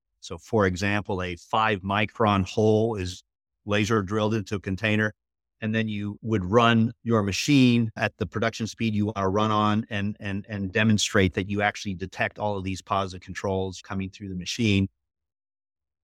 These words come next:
I mean, it's a very similar approach that you would use for method development and method validation in a Q C lab for a,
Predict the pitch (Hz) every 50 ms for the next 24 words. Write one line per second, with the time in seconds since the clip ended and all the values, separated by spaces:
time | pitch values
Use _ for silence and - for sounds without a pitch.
0 | _ - 135 135 131 135 131 120 - 139 117 156 160 147 123 - - - 180 175
1 | 165 147 135 - - 147 127 123 113 - - 123 113 - 127 120 120 113 101 107
2 | 117 120 110 - - 117 107 104 113 113 - 117 104 95 101 92 110 110 113 110
3 | 107 101 98 98 98 110 113 - 113 95 104 101 95 98 95 98 104 110 - 117
4 | 98 95 90 90 82 - - - 117 95 92 - - - 180 160 120 107 95 95
5 | 95 98 90 - - - 104 101 98 95 92 87